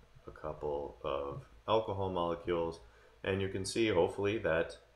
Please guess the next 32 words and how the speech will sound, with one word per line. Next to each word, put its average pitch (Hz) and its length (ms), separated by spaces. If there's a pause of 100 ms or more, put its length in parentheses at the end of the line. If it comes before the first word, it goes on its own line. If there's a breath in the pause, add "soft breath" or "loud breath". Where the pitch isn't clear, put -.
(220)
there 82 260
is 87 260
still 131 320
this, 98 420 (260)
this 85 200
capacity 90 720
to 78 460
engage 80 640 (380)
in, 76 420 (440)
um, 71 380 (320)
each, 95 340
each 107 240
oxygen 87 480
can 82 160
still 95 220
engage 85 440
in 78 420
its 80 160
hydrogen 76 460
bond, 73 400 (320 soft breath)
um, 76 200
and 85 160
then 92 100
there's 90 200
one 117 220
O 80 100
H 76 220
bond 76 260
to 78 140
engage, 73 580 (120)
um, 69 340 (280)
in, 73 240